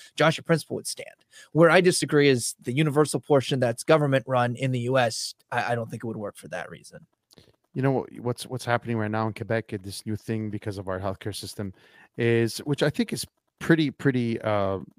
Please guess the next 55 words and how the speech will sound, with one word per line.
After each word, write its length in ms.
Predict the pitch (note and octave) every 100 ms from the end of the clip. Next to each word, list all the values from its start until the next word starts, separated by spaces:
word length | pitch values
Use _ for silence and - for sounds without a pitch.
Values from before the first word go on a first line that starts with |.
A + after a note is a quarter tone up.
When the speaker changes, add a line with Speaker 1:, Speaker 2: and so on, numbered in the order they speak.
| _ - - -
Speaker 2:
a-, 220 | - - D3+
actually 200 | D#3+ D3+
a 20 |
pretty 240 | - C#3+ C#3
good 140 | C#3+
solution. 420 | - C3 F3+ G2+
I 20 |
mean, 160 | G#2 G#2+
we 100 | A#2
all 140 | C3+
have 160 | B2 A2+
healthcare. 540 | G#2 G2 - D#3+ G3 - _ _ _ _ -
And 220 | C#3 C3
for 120 | - C#3+
those 200 | E3+ F3+
of 80 |
you 80 | F3
that 160 | D3 B2+
don't 160 | E3
wanna 180 | E3+ D#3+
wait, 380 | C3+ D#3+ A3 - _ _ _ _ _ _ _ -
there's 220 | B2+ D3
private 320 | - E3+ E3+ -
clinics 360 | A#3+ - -
and 60 | B2+
you 60 | C3
go 100 | E3+
pay. 200 | D#4+ C4+ - _ _
Speaker 1:
Mm-hmm. 180 | C3 D3
Speaker 2:
If 100 | -
you 60 | -
could 100 | F3+
afford 280 | - F3+ A#3+
it, 80 |
just 200 | G#3 G#3+
do 120 | D#4 E4+
it. 100 | - _ _ _ _ _ _ _ -
You 80 | C3+
don't 100 | E3
wanna 120 | E3+
wait, 220 | A3 -
go. 300 | G3 D#4 G3 _ _ _ _ -
Okay, 220 | G#3 C3
yes, 420 | B2+ A#2+ - -
it, 140 | G#2+ G#2
it, 160 | B2 -
the, 180 | A2 A#2+
you 160 | A#2 B2+
know, 100 | A2+
it 80 | G#2+
creates 300 | - B2+ -
this 120 | A2
two-tier 420 | - C3 - C3
system, 420 | A2 C3+ - C3
but 120 | A2